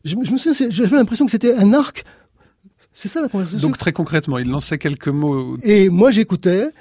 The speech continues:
Speaker 2: Oui.
Speaker 1: et je reconstituais. Et je fais, je fais ça aussi avec mes co-traducteurs pour les langues que je connais pas. C'est-à-dire, ils me lancent des trucs,
Speaker 2: Oui.
Speaker 1: je, je, j'attrape au vol. Et on a, on a, pour moi, un poème qu'on traduit, c'est un poème possible. La conversation avec lui, ça devenait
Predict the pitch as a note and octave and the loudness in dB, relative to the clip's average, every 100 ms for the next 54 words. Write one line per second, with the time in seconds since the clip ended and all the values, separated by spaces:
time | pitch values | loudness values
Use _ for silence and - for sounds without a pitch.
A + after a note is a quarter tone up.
0 | - C3+ B2+ F#3+ F3 C3+ G3 F#3 B2 B3+ | -8 -4 2 4 4 4 4 4 2 -2
1 | C4 A3 - F3+ D#3 D3 - - - B3 | -2 -8 -6 -6 -4 -4 -8 -10 -4 -4
2 | - B3 D4+ G#3+ B3 G#3+ E3+ F#3 E3+ D#3+ | -2 -2 -2 -2 -2 -2 -4 -4 -6 -6
3 | C#3+ - A#3 - D3 D3+ D#3 D3+ - C3+ | -6 -2 -2 -2 -6 -4 -6 -8 -8 -6
4 | C#3 D3 C3+ - - F3 G#3 F#3 F#3 C#4 | -6 -8 -10 -16 -2 2 4 4 4 4
5 | G3 G3 - A3+ C#4 C3+ C3 D#3+ F3+ G#3+ | 4 0 0 -2 -2 -4 -4 -2 -2 2
6 | G3+ F3 G#3 C#4+ - C4 A3 C4+ A3 - | 4 4 2 0 0 0 2 2 0 -4
7 | - G3 A3 A#3+ A3 A#3 A3+ A3+ D#4 A#3 | -8 0 2 2 2 2 0 0 2 2
8 | A#3 G#3+ F#3+ - F3+ A#3+ G3 E3+ F#3+ F#3+ | 2 0 0 -4 -4 -2 -2 -2 2 2
9 | F3 F#3 - D#3+ C#3 _ - D#3 F3+ A#3 | 2 -2 -4 -6 -8 _ -14 -4 2 4
10 | A#3+ A3 - D4 G#3 A3 C4+ G3+ G3 B3+ | 4 2 0 0 0 -2 -2 0 0 0